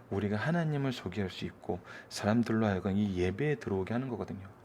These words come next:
그래서 사랑의 최고봉은 뭐라고 얘기하냐면 바로 예배로 인도하는 거라고 얘기하는 이유가 바로 여기에 있어요. 처음에는 우리가 가난한 자, 고아, 가부, 소외받는 자, 억울한 자를 신원해 주는 것이지만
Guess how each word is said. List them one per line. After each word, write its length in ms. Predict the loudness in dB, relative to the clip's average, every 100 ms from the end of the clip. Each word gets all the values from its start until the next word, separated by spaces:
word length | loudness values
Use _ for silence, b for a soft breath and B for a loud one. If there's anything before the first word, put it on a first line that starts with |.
| B B B B
그래서 240 | 4 4
사랑의 600 | 2 2 4 4 2 0 -2
최고봉은 800 | -2 4 6 6 4 2 0 0
뭐라고 340 | 6 8 10 8
얘기하냐면 500 | 6 4 4 4 2 B B B
바로 260 | 2 4 4
예배로 580 | 4 4 8 8 10 8
인도하는 420 | 8 6 6 6
거라고 240 | 6 4
얘기하는 480 | 2 2 2 4 4
이유가 160 | 2 0
바로 240 | -2 -2
여기에 280 | 0 4 2
있어요. 320 | 2 -4 -8 -12 -20 B B B B
처음에는 420 | 4 6 8 6
우리가 300 | 6 4 2
가난한 580 | 2 2 4 4 2 0
자, 300 | 0 -2 -2 -2
고아, 520 | 2 4 4 2 0
가부, 460 | -2 -2 -2 -8 -6
소외받는 760 | 4 6 8 4 2 -2 -6
자, 220 | -8 -10 -10 B B B
억울한 600 | 4 4 2 2 2 0
자를 260 | 0 -2 -4
신원해 460 | -4 -2 0 -2
주는 220 | -2 -4
것이지만 500 | -4 -8 -10 -8 -8